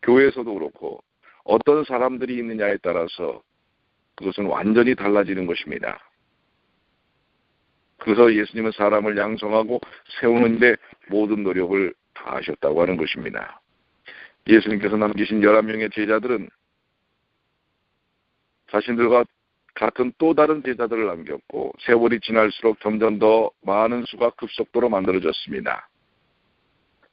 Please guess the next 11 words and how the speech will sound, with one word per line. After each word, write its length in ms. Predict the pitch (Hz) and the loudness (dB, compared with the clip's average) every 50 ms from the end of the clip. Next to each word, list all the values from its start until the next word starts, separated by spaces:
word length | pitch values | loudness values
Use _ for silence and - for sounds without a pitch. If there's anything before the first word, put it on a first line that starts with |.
| _ - | _ 0
제자가 480 | - 107 113 107 113 110 98 107 107 | 4 6 6 8 6 6 4 4 0
제자를 440 | - - 107 104 95 104 95 87 92 | 0 -2 -2 0 0 0 0 0 -2
낳습니다. 720 | 85 78 - - - 73 69 64 - - - - - _ _ _ _ _ _ _ _ - - | -2 -4 -6 -10 -14 -16 -16 -16 -16 -18 -20 -20 -20 _ _ _ _ _ _ _ _ -10 -4
생명이 420 | - 127 127 127 123 123 127 123 - - | 0 2 4 4 4 4 4 2 -2 -4
생명을 380 | 117 120 127 127 123 123 127 127 | -6 -4 0 0 2 2 4 4
낳는 260 | 117 110 107 98 92 | 4 2 2 -2 -6
것입니다. 640 | 90 82 - - 80 69 65 - 58 58 - - - _ _ _ _ _ _ _ _ _ _ _ - | -10 -10 -10 -12 -14 -14 -14 -14 -14 -14 -16 -18 -20 _ _ _ _ _ _ _ _ _ _ _ -4
이러한 360 | 113 113 120 123 120 113 117 | 0 4 4 6 4 4 2
것이 220 | 113 110 - 110 - _ - | -2 -4 -6 -8 -14 _ -14
초기 300 | - - 135 123 127 117 - | -12 -10 -10 -8 -10 -10 -4
교회에 580 | - 110 104 107 107 104 101 107 110 120 135 | 0 2 2 4 4 2 2 2 2 0 0